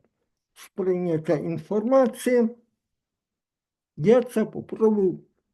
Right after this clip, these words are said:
застосувати у сьогоднішньому,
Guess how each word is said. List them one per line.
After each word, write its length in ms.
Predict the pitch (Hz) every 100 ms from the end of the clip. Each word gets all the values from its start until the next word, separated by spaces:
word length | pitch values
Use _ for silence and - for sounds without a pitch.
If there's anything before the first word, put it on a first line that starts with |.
| _ _ _ _
застосувати 1200 | 143 156 151 - 175 156 - 170 208 233 233 208 196 _ _ _ -
у 260 | 214 220 -
сьогоднішньому, 960 | - - 131 156 185 185 180 156 -